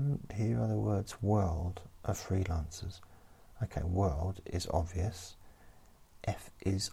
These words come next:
of. Okay. And T P R A O E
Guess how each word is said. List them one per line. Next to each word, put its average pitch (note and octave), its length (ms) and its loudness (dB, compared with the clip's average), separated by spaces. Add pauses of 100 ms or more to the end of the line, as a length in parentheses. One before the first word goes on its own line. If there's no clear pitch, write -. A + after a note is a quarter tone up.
(140)
of. F#2 500 0 (1700)
Okay. G#2 440 -6 (1400)
And F2 420 0 (260)
T G2+ 540 0 (140)
P F#2 520 4 (100)
R F2 360 2 (160)
A F2+ 360 -2
O F2 240 0 (100)
E F2+ 380 0